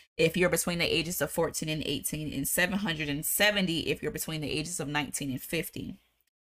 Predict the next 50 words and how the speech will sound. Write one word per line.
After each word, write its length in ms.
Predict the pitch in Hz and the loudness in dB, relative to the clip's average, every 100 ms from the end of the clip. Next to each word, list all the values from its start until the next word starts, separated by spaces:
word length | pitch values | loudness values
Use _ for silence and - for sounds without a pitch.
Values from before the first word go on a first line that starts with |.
| _ | _
And 460 | - 170 165 160 - - | 4 6 6 2 -2 -2
vitamin 420 | 139 175 202 208 | 4 4 4 4
A 220 | 196 233 | 4 4
helps 360 | 214 226 - - | 4 2 2 2
with 220 | 185 180 | 0 4
bone 320 | 185 196 180 | 6 6 4
growth. 320 | 143 123 - - | -2 -6 -8 0
That's 240 | 156 - | 2 4
another 300 | 165 160 180 | 4 4 4
important 560 | - 170 - 190 160 165 | 2 -2 0 0 0 -6
key 240 | - 208 | -2 0
mineral, 580 | 180 170 196 170 139 135 135 | 2 4 2 2 0 0 0
or 100 | 143 | 2
vitamin, 460 | 151 165 160 139 | 4 4 2 0
I 80 | 123 | -4
should 180 | - - | -6 -4
say, 320 | - 127 135 - - | -2 -2 -6 -10 -4
that 240 | 170 165 - | 2 2 4
you 100 | 202 | 6
are 120 | 165 | 6
going 300 | 151 180 175 | 4 2 2
to 120 | - | -2
need, 300 | 156 156 147 | -2 -2 -2
because 320 | 160 160 151 | -2 0 -2
your 180 | 147 180 | 2 2
baby's 400 | 165 180 185 180 | 6 4 4 0
bones 400 | 139 156 165 175 | 2 2 4 2
are 80 | 139 | 0
going 300 | 139 151 151 | 0 -2 -2
to 100 | - | -4
be 140 | 151 | -6
developing 640 | 139 143 135 156 156 147 139 | -4 -2 0 0 0 -4 -4
at 100 | 135 | -4
a 60 | |
certain 260 | 151 156 123 | -2 -2 -2
stage 420 | - 156 143 - | -4 -4 -6 -8
during 300 | - 135 135 | -4 -2 0
your 100 | 120 | -2
pregnancy. 680 | - 175 170 180 175 170 240 - - - | 0 0 0 -4 -4 -4 -6 -12 -6 2
And 200 | 165 160 | 2 4
you 140 | 185 | 4
want 220 | 170 - | 6 4
to 120 | - 175 | 2 0
make 180 | 160 | 0
sure 220 | - 175 151 | 2 2 2
that 220 | 160 - | -2 -2
you 80 | 220 | 2
have 200 | 170 160 | 2 2
enough 280 | 156 151 | 0 -2
vitamin 580 | - 139 147 151 151 151 | 0 2 4 4 0 -4